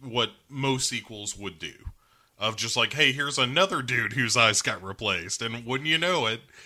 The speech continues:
he sees dead people too." So instead of doing that, the Pang brothers directed this film as well,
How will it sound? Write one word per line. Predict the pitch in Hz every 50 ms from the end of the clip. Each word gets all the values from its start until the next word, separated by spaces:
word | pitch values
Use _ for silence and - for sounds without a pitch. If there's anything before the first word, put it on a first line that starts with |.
| - - _
he | _ - 196 208
sees | - - 139 127 127
dead | - 139 131 135 -
people | 160 160 156 165 165 160
too." | - 208 196 175 135 92 87 - _ _ _ - - - -
So | 117 - 170 165 156
instead | 147 - - 214 226 220
of | 208 175 143
doing | 139 131 117 117 113 104 95
that, | 92 80 73 80 82 _
the | 113
Pang | 107 - 170 190 185
brothers | 135 101 92 85 85 92 101 110 123 - -
directed | 101 101 92 104 87 90 92 92 - 113 95 95
this | 104 104 -
film | - - 98 92 98 98
as | 98 101 - -
well, | 87 80 78 76 80 98 -